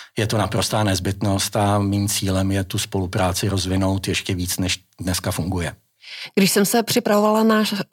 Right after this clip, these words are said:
Speaker 2: na náš rozhovor, tak, eh, jsem nabyla dojmu, že data jsou vaší vášní. Je to tak?
Speaker 1: <laughs> Ano, je to tak, ano, je to tak. A já se datům věnuju už hodně dlouho let. Vždycky říkám, věnuji se jim od té doby, co ty softwary,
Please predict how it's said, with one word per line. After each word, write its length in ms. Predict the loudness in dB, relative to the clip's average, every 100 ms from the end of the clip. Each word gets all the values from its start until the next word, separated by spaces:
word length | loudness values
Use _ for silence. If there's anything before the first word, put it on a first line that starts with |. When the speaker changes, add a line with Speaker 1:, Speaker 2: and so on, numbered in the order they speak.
| 4 6
Speaker 2:
na 100 | 6
náš 240 | 4 4
rozhovor, 460 | 4 6 6 4 2
tak, 300 | 0 2 2
eh, 360 | 4 4 2
jsem 200 | 4 4
nabyla 320 | 4 4 4
dojmu, 420 | 4 6 6 6 6
že 300 | 6 4 4 2
data 460 | 4 4 4 0
jsou 260 | 2 2 2
vaší 340 | 2 2 2
vášní. 720 | 4 2 0 4 6 8 6 4
Je 120 | 2
to 120 | 4
tak? 300 | 2 4 2 0
Speaker 1:
<laughs> 400 | -2 -4 -4 -4
Ano, 260 | 0 2 2
je 140 | 2
to 120 | 0
tak, 360 | 0 2 2 2
ano, 200 | 2 2
je 120 | 0
to 120 | 0
tak. 380 | 0 0 0 -2 -2
A 440 | 2 4 2 0 -6 _
já 240 | 0 2 2
se 160 | 0
datům 320 | 0 0 0 0
věnuju 400 | 2 2 2 0
už 460 | 0 0 0 -2
hodně 340 | -2 0 0 2
dlouho 340 | 2 2 2
let. 280 | 2 2 -2 -10 -12 -6
Vždycky 300 | -4 -2 -4
říkám, 560 | -2 0 2 2 0 -4 -4
věnuji 340 | 0 2 2 0
se 160 | 0
jim 140 | 0 0
od 180 | -2
té 180 | -2 0
doby, 320 | 2 2 0
co 160 | 0 -2
ty 140 | 0
softwary, 800 | 0 -2 -2 0 2 2 2 0